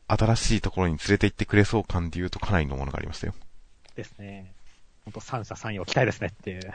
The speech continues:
Speaker 1: いや、本当に次が読みたい作品ばかりでした。
Speaker 2: はい。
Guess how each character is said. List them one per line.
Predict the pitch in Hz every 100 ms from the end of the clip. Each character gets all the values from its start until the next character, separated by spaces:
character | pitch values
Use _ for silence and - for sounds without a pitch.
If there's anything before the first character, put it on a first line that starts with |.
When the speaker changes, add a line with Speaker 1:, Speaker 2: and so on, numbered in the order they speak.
| 135 135
Speaker 1:
い | 101
や、 |
本 | 98 113 107
当 | 107
に | 107 98 80 - - - -
次 | - - 98 87
が | 73 -
読 | - 87
み | 82
た | 82
い |
作 | 76 73
品 | - 69
ば |
か | -
り | 73
で | -
し |
た。 | - - - - - - -
Speaker 2:
は |
い。 | 143